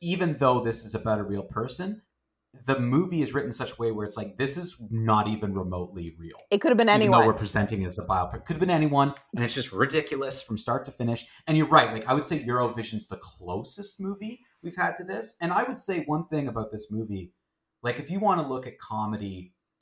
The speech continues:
Speaker 1: and things not aging well, and we can have a debate forever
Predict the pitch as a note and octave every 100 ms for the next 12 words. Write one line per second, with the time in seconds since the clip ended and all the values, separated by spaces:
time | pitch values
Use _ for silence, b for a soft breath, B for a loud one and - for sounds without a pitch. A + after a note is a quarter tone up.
0 | _ A2 G2+ G2 B2 A#2 G#2+ A2+ G#2 F#2+
1 | F2+ F#2+ F#2 F#2 F2+ F2 b - G2+ F#2+
2 | G2+ D3 C#3 A#2+ B2 A2 F#2+ - G2 F#2+
3 | - F2 F2+ F2 D#2 D2+